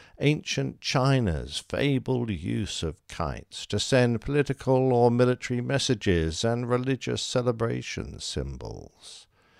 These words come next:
In contrast, possibly the most modern is the use of flight tracking software, such as Flight Tracker and Flight Radar twenty-four,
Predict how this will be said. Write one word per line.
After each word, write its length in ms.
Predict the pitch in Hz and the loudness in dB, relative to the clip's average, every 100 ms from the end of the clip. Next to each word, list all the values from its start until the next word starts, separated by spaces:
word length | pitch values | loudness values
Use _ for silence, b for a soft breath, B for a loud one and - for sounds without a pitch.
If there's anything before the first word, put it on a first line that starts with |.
| b - | b -4
In 180 | 165 170 | -2 4
contrast, 760 | 185 180 - 175 196 226 - B B B | 6 6 6 4 6 0 -4 B B B
possibly 420 | - 170 151 147 135 | 0 2 2 2 4
the 140 | 131 | 4
most 440 | 131 131 123 - | 6 6 4 0
modern 600 | 120 127 127 123 147 220 B B B - | 0 6 6 4 -2 -2 B B B -4
is 180 | 143 | -2
the 120 | - 139 | 0 4
use 360 | 139 165 - | 4 4 0
of 160 | 127 113 | -2 -2
flight 440 | - 135 170 - | -4 -2 -2 -4
tracking 560 | - - - - 69 69 | -6 -4 -4 -4 -4 -6
software, 640 | - 87 67 - 76 50 - | -4 -2 -4 -4 -4 -4 -4
such 340 | - 208 - | -6 -6 -4
as 160 | 170 - | -4 -2
Flight 360 | 107 117 135 | 0 0 0
Tracker 640 | - 131 131 - 131 160 151 | -2 0 0 0 0 0 0
and 340 | 80 78 78 | 0 -2 -4
Flight 260 | 90 107 - | 0 0 2
Radar 400 | 113 117 117 117 | 2 4 2 0
twenty-four, 880 | - 117 113 117 - 120 104 135 | 0 0 2 0 4 6 6 4